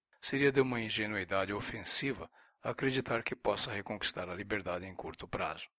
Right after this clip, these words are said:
A não ser, é claro, que aceite uma oferta de delação premiada. Ele foi condenado em dezembro a treze anos e quatro meses de prisão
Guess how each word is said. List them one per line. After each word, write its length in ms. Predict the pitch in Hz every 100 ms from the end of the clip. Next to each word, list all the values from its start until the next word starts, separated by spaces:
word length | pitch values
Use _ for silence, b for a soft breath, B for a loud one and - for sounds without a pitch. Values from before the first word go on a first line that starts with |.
| _ -
A 80 |
não 140 | 139 151
ser, 180 | 160 156
é 80 |
claro, 340 | 143 147 143 139
que 140 | -
aceite 340 | 117 - 113 131
uma 160 | 117
oferta 440 | 87 - 85 - 90
de 120 | 98
delação 560 | 95 92 90 - 85
premiada. 640 | - 85 87 95 90 - - _ _ _ _ _ _ -
Ele 140 | 120
foi 180 | 123 143
condenado 480 | 151 131 120 123 127
em 60 |
dezembro 440 | 104 95 104 117 110
a 60 |
treze 480 | 95 - 123 113 101
anos 340 | 104 113 101 95
e 60 |
quatro 340 | - 101 95 90
meses 300 | 87 87 85
de 80 |
prisão 480 | 90 101 98 113 120